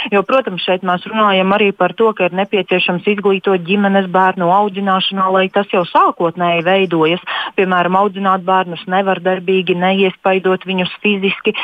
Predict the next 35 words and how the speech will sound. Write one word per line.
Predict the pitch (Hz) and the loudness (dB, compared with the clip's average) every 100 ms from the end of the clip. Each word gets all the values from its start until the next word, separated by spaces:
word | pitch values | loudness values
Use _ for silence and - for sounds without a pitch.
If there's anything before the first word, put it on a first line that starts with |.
| - 190 | -6 0
un | 185 | 2
arī | 190 185 | 2 2
emocionāli | 190 196 190 196 180 185 180 185 | 2 0 -2 -2 0 2 2 2
un | 185 190 | -2 0
tā | 190 180 | 0 2
tālāk. | 247 240 160 - - - - | 0 2 0 -4 -8 -10 -4
Tā | 202 | -2
ka | 220 | -2
šis | - 269 - | -6 -4 -4
ir | 196 | -2
tāds, | 190 185 - - - | 0 0 -2 -20 -10
nu, | 214 220 240 | -2 2 2
ļoti | 233 269 277 226 | 2 2 0 -2
komplekss | 247 254 208 160 - - | 0 0 -2 -6 -6 -2
jautājums, | 240 240 233 170 165 170 | 0 2 0 -2 -2 -6
un | 185 185 | -4 -2
mēs | 185 175 | -2 0
droši | 226 220 214 | 0 2 0
vien, | 214 | 0
ka | 196 - - 214 | -2 -4 -10 -2
nevaram | 220 247 196 170 | 2 2 0 0
tā | 170 165 | 0 0
pateikt, | 226 233 170 - | -2 0 -2 0
ka | 180 | 0
ir | 185 185 | 2 2
vai | 202 196 | 2 0
nu | 190 | -2
tikai | 208 - 185 185 | -2 2 2 0
viena | 254 254 220 | 0 0 0
puse | - 254 - | 0 -2 -2
policija, | 190 214 240 240 - 214 202 | 0 2 2 2 -2 -2 0
vai | 190 185 | 2 2
ir | 196 | 0
tikai | - 190 175 165 | -2 0 0 0
sociālais | 196 202 202 170 165 160 | -2 0 2 2 2 -2